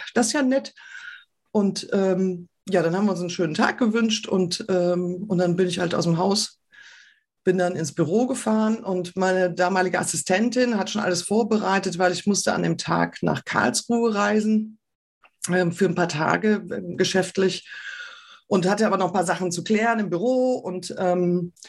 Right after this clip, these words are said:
dann hat sie irgendwann gesagt, so, "Ja, wir müssen langsam los, dass du deinen Zug kriegst." Und dann, "Ja, gut."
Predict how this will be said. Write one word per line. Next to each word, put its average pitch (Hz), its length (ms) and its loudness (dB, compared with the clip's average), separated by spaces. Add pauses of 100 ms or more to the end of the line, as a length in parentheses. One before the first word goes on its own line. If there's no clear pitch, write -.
(180)
dann 190 180 2
hat 196 120 0
sie 226 60 -2
irgendwann 180 320 0
gesagt, 175 220 0
so, 185 60 0
"Ja, 175 200 2
wir 180 100 -2
müssen 185 240 -4
langsam 165 280 0
los, 220 260 0
dass 170 180 -2
du 180 80 -2
deinen 156 180 2
Zug 285 240 0
kriegst." - 460 -2
Und 151 200 -4
dann, 143 200 -2
"Ja, 180 220 2
gut." 220 300 -2